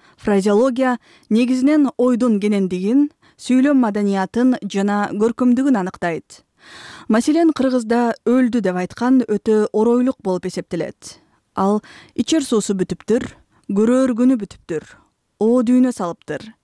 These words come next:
каза болуптур, чын дүйнөгө кетиптир, акка моюн сунуптур, өтүп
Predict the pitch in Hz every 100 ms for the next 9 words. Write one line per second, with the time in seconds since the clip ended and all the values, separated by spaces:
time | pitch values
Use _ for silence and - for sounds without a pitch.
0 | _ _ _ - 196 233 240 247 202 -
1 | 135 - _ _ _ - _ - - 302
2 | 269 254 240 262 233 - - - - -
3 | _ _ _ - 196 - 214 208 214 214
4 | 220 247 254 - 160 - - _ _ _
5 | _ - 233 277